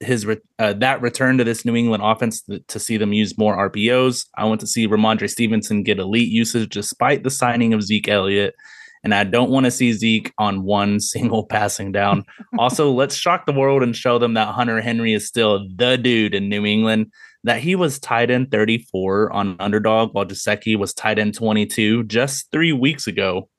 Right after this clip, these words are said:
Speaker 1: Now they're swapped. Hunter Henry is now tight end twenty-five. <laughs> Gesicki is tight end thirty-four. People are getting back to their right state of mind. Let's keep it trending this way.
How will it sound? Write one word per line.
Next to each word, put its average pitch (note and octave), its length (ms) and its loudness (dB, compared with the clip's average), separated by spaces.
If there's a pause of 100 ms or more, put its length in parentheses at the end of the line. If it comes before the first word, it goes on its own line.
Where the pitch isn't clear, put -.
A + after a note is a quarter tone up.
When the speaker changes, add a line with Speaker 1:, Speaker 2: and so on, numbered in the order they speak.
(420)
Speaker 1:
Now C3+ 140 2
they're B2+ 100 0
swapped. - 400 -4
Hunter A#2+ 260 0
Henry A#2 240 0
is G#2+ 140 -2
now G#2+ 180 0
tight G#2 240 0
end G2+ 140 -2
twenty-five. C#3+ 720 0
<laughs> B2+ 140 -8
Gesicki A2 440 -4
is G2+ 100 -6
tight G#2 220 0
end F#2+ 140 -4
thirty-four. A2+ 640 0
People G#2+ 260 -4
are G2 100 -2
getting F#2+ 340 -4
back A#2 420 -2
to B2 120 -4
their A2 180 2
right A2 300 0
state G#2+ 260 -2
of G2+ 80 -2
mind. C#3 500 0 (440)
Let's B2+ 160 0
keep C3+ 240 -2
it - 120 -2
trending C3 340 2
this B2 240 -2
way. A#2+ 340 0